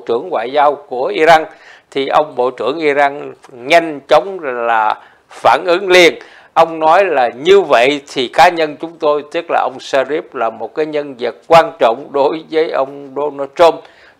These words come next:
do đó ông mới trừng phạt như vậy." Thì chúng ta thấy là những câu chuyện ngoại giao lớn như vậy và những cái phản ứng như vậy thì rõ ràng là ông Trump làm như thế đầy ngẫu hứng chứ không có tính cách. Chúng ta rất là nghi ngờ là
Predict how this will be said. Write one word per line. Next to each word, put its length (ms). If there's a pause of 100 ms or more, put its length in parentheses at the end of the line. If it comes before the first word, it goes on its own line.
do 200
đó 180
ông 540
mới 220 (180)
trừng 260
phạt 320
như 120
vậy." 300 (280)
Thì 60
chúng 200
ta 200
thấy 200
là 160 (280)
những 260
câu 260
chuyện 240
ngoại 280
giao 300
lớn 420
như 120
vậy 260
và 160
những 200
cái 100
phản 280
ứng 280
như 100
vậy 200 (100)
thì 100
rõ 380
ràng 320
là 80
ông 160 (120)
Trump 240 (520)
làm 440
như 120
thế 320 (120)
đầy 420
ngẫu 200
hứng 260
chứ 160
không 420
có 140
tính 220
cách. 140 (440)
Chúng 140
ta 240
rất 340
là 140
nghi 340
ngờ 420
là 240